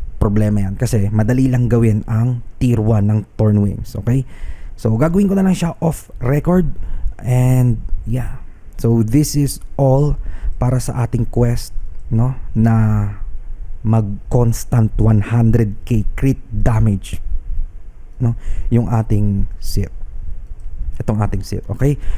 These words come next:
So, I guess, well, that is it for the video. Nag-craft tayo dito. And ito yung sinasabi ko kanina,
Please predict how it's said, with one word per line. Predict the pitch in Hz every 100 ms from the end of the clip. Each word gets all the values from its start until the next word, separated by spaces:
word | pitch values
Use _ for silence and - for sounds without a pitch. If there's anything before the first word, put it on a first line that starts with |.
| - - -
So, |
I | 139
guess, | 143 127 170 - 135
well, | 165 170
that | 147 151
is | 147
it | 160
for | - 151
the | 147
video. | 143 147 147 143
Nag-craft | 139 - 135 - 131
tayo | 127
dito. | 123 131 120 120 - - -
And | 123 123 113
ito | -
yung | 131 117 123
sinasabi | 120 113 104
ko | -
kanina, | 113 107 101